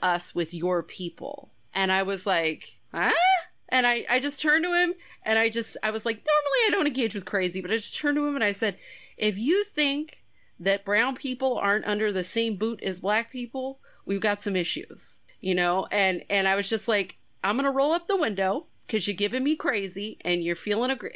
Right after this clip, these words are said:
this feels aggressive," but that is the messaging. And, and I'm not saying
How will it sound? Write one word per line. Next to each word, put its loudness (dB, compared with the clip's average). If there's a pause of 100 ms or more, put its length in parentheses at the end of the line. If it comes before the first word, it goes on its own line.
(180)
this -6
feels 0
aggressive," -2 (520)
but 0 (180)
that 4
is -4
the -2
messaging. -4
And, 2 (100)
and 0
I'm 0
not -2
saying 0